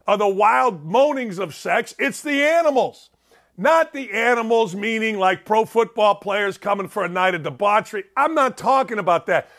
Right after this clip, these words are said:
I'm talking about pelicans and penguins and giraffes and elephants and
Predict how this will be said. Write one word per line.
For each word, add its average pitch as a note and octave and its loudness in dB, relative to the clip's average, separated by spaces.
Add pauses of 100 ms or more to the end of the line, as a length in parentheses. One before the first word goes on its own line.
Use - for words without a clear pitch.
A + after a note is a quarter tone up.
(200)
I'm D4+ 4
talking B3 -2
about A3 0
pelicans A3 0
and E3+ -10
penguins A3 -4
and D#3+ -8
giraffes G#3+ 0
and D#3 -10
elephants A3+ 0
and D#3+ -14